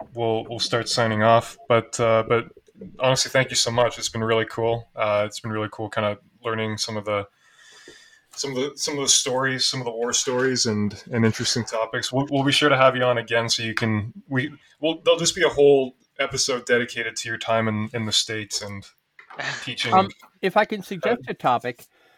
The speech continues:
Speaker 3: asking me about the creation evolution debate and evolutionary computation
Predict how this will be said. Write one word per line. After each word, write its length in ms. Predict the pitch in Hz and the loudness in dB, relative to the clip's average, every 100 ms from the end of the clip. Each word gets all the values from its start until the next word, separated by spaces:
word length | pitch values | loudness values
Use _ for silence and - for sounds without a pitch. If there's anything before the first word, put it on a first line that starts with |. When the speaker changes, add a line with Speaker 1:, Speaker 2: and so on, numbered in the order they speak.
| _ _ - | _ _ 2
Speaker 3:
asking 460 | 180 220 - 240 214 | 2 2 -2 -8 -6
me 80 | |
about 340 | 190 170 165 165 _ _ _ - | -2 4 4 2 _ _ _ -14
the 120 | 139 | -10
creation 520 | 160 - 185 196 - 196 | -6 -2 -2 -2 -4 -6
evolution 520 | 160 165 175 - 185 | -4 -2 -2 -4 -8
debate 380 | 165 165 160 - | -4 -2 -2 -4
and 120 | 160 | -4
evolutionary 600 | 160 156 170 170 175 156 | -4 -2 -2 -4 -6 -8
computation 880 | 139 160 143 139 - 214 220 - 98 | -6 -8 -6 -8 -4 -4 -4 -8 -14